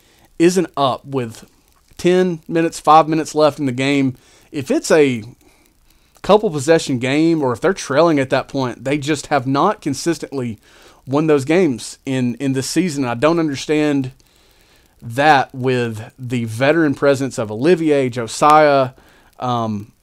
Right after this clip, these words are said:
Vescovi. I, I just, I don't get it. It, it leaves questions in my mind. Um, then, and then more weird things just continue to happen. You clo-, you came off of those losses to Vanderbilt, Missouri, and you beat Alabama, the best version of Alabama that has ever been.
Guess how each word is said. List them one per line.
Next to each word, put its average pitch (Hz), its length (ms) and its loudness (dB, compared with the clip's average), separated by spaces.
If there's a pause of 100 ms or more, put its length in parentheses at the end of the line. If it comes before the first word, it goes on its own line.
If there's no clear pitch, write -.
(260)
Vescovi. 139 540 -2
I, 131 240 -2
I - 20 -2
just, 160 360 -4
I 143 80 -2
don't 175 240 2
get 151 140 2
it. 110 160 -8
It, 135 180 -4
it 123 180 -8
leaves 156 280 0
questions 156 420 0
in 143 120 -2
my 131 100 0
mind. 127 480 -2 (720)
Um, 123 400 -2 (1000)
then, 165 320 0 (200)
and 170 140 0
then 160 200 4
more 165 180 4
weird 156 320 2
things 147 240 0
just 139 160 -8
continue 135 300 -2
to 127 80 -4
happen. 143 300 2
You 117 80 -8
clo-, 170 320 2
you 156 180 -6
came 190 320 -2
off 180 180 2
of 151 100 -12
those 147 180 2
losses 143 340 2
to 135 60 -6
Vanderbilt, 135 360 0
Missouri, 131 380 -2
and 135 100 -4
you 139 80 -6
beat 147 280 0
Alabama, 143 520 2 (560)
the 143 140 -2
best 165 300 4
version 160 320 4
of 143 80 -2
Alabama 143 560 4
that 131 320 -4
has 131 180 -2
ever 147 200 2
been. 123 440 -4